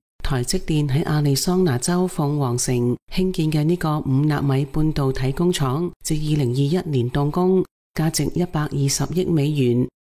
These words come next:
預計二零二四年量產，月產能兩萬片。台積電創辦人張忠謀日前表示，打算喺新廠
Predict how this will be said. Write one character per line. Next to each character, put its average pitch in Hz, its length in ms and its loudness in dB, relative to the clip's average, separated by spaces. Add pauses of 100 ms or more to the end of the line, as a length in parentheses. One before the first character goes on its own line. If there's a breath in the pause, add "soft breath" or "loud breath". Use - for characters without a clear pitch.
(140)
預 147 120 2
計 165 100 -2
二 151 400 0
零 135 260 0
二 143 40 0
四 165 180 -2
年 139 320 2
量 143 180 2
產， 143 400 0 (300)
月 156 120 2
產 - 260 0
能 151 280 0
兩 139 320 2
萬 147 200 2
片。 151 440 2 (400)
台 135 200 -2
積 160 160 -4
電 147 260 -2
創 165 260 0
辦 147 240 -2
人 123 200 0
張 185 280 0
忠 196 220 0
謀 123 260 0
日 139 220 0
前 120 260 -2
表 135 160 0
示， 143 400 2 (280)
打 139 160 0
算 160 220 0
喺 147 120 2
新 180 220 0
廠 147 380 0